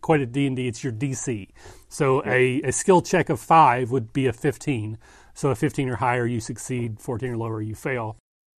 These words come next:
Speaker 1: Uh, there are various things within your character that let you, uh, make it easier. So, like, if you're trained in a thing, and like I said, okay, it's, it, it takes a five,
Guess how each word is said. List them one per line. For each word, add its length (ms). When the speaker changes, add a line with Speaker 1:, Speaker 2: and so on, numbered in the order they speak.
Speaker 1:
Uh, 220
there 200
are 120
various 480
things 340
within 260
your 140
character 380
that 200
let 240
you, 460
uh, 420
make 260
it 100
easier. 580
So, 160
like, 140
if 160
you're 120
trained 640
in 160
a 60
thing, 440
and 160
like 160
I 80
said, 160
okay, 120
it's, 100
it, 300
it 140
takes 200
a 80
five, 680